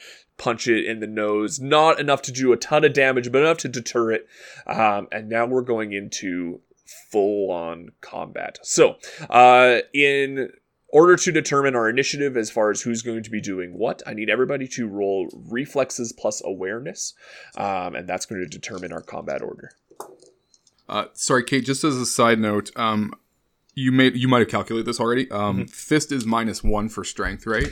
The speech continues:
Speaker 1: Yes. Yeah, no, I calculated that in.
Speaker 2: So is that on the roll or is that on the calculation?
Speaker 1: Uh, that will be on the calculation of damage.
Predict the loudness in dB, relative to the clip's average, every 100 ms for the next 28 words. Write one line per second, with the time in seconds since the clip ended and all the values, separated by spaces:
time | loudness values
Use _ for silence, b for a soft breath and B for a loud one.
0 | 0 0 0 -6 2 2 2 -2 -2 -6
1 | -8 -10 -10 -12 -14 -16 -18 B B 4
2 | 6 6 4 4 2 0 -2 0 2 2
3 | 2 0 0 0 0 -2 -4 -4 -4 -6
4 | -6 -8 -12 -20 B -20 -2 2 4 4
5 | 6 6 6 0 0 0 -2 -4 -6 -6
6 | -6 -10 -10 -16 -16 -14 -14 -14 -18